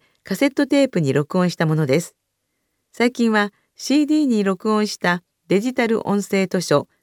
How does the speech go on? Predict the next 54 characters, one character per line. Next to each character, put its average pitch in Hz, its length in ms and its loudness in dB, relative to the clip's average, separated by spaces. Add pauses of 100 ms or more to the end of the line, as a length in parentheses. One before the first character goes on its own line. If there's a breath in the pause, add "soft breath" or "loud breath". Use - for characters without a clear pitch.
(120)
デ 277 160 0
イ 269 60 -4
ジ 254 120 -4
ー 240 120 2
で 240 120 0
も 170 80 0
提 147 220 -2
供 143 180 0
し 143 80 -8
て 147 120 -2
い 135 60 0
ま 147 120 -2
す。 - 160 -10 (1120)
デ 185 120 4
ジ 277 160 2
タ 277 140 2
ル 247 160 2
音 233 160 0
声 214 240 0
図 208 140 -2
書、 - 280 0 (220)
デ 262 180 2
イ 247 60 0
ジ 185 220 -2
ー 160 60 -6
と 175 140 -2
は、 127 160 -6 (1040)
音 240 180 2
訳 240 160 -2
者 185 140 0
が 160 200 0 (260 soft breath)
図 285 100 0
書 277 160 0
の 190 140 2
内 214 320 2
容 208 260 4
を 185 80 2
録 180 320 0
音 208 160 0
し 190 100 -12
た 175 140 -2
シ 196 220 -2
ー 190 40 2
デ 180 100 -2
ィ 180 60 2
ー - 40 0
で、 147 220 0 (380)
専 285 360 0
用 269 180 0
の 247 140 0
再 240 240 -2
生 233 240 0
機 - 160 -4
や 143 180 0